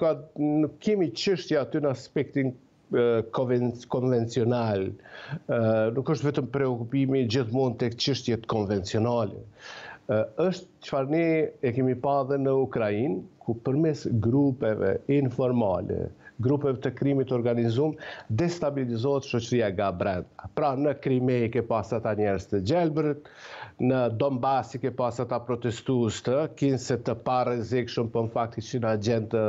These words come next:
shërbimit rus, dhe në këtë formë, tash kjo është luftë çfarë ne e shohim, lufta hibride, dhe e cila e kemi pa edhe në veri. Pra, ka banda të ngjajshme, të cilat i kontrollon shteti serb, dhe më konkretisht Vučići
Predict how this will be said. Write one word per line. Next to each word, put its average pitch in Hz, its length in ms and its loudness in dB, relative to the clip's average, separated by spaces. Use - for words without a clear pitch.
shërbimit 113 600 0
rus, 175 260 2
dhe 131 260 2
në 165 240 2
këtë 175 360 -2
formë, 135 440 2
tash 107 240 -2
kjo 185 280 2
është - 240 -4
luftë 170 240 -2
çfarë 147 180 0
ne 165 100 2
e 147 80 2
shohim, 151 320 2
lufta 139 420 0
hibride, 139 680 2
dhe 104 240 2
e 98 60 0
cila 151 460 2
e 113 160 -2
kemi 117 240 2
pa 113 220 2
edhe 107 180 0
në 107 100 2
veri. 101 280 0
Pra, 110 220 -2
ka 202 320 0
banda 127 560 0
të 214 240 0
ngjajshme, 120 720 -2
të 120 180 -2
cilat 117 340 0
i 143 60 -2
kontrollon 151 500 0
shteti 151 400 0
serb, 120 400 0
dhe 117 160 0
më 147 180 2
konkretisht 131 680 0
Vučići 143 720 0